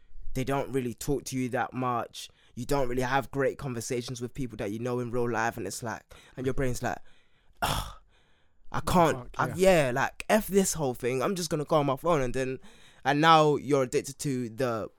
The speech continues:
Speaker 1: positive aspects of your phone, which is having a negative effect on your brain.
Speaker 2: That's funny.
Speaker 1: It's just like, well, at least that's just how I'm seeing
Speaker 2: Mm.
Speaker 1: it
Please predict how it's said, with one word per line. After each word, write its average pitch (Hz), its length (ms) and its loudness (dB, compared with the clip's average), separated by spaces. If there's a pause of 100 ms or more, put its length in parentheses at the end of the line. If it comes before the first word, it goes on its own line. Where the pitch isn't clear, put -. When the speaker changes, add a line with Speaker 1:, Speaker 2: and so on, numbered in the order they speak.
(160)
Speaker 1:
positive 151 460 4
aspects - 420 -4
of 110 140 -6
your 110 100 -6
phone, 101 360 -8 (240)
which 117 140 -6
is - 80 -4
having 127 220 -2
a 123 60 -4
negative 131 500 -6
effect - 360 -12
on 117 80 -10
your 113 100 -10
brain. - 360 -8 (100)
Speaker 2:
That's 104 200 -4
funny. 113 320 -8
Speaker 1:
It's - 180 6
just - 240 2
like, 117 240 -2 (600)
well, 143 280 2
at 143 140 4
least 156 160 2
that's 131 160 0
just 139 140 -6
how 131 160 2
I'm 113 100 -2
seeing 135 540 0
Speaker 2:
Mm. - 20 0
Speaker 1:
it 120 200 2